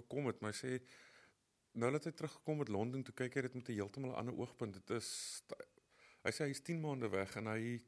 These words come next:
het skielik gewoond geraak aan die ooptes. Ehm, die ooptes om hom, dinge wat ons as granted vat, warm water. En, eh, is dit die drankgat?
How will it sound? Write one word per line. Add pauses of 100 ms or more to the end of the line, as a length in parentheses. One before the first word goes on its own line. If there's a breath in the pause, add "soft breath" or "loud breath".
(120)
het
skielik
gewoond
geraak (120)
aan
die
ooptes. (1300 soft breath)
Ehm, (720)
die
ooptes
om
hom,
dinge
wat (120)
ons
as
granted
vat,
warm
water. (2500 soft breath)
En,
eh, (200)
is
dit
die (260)
drankgat?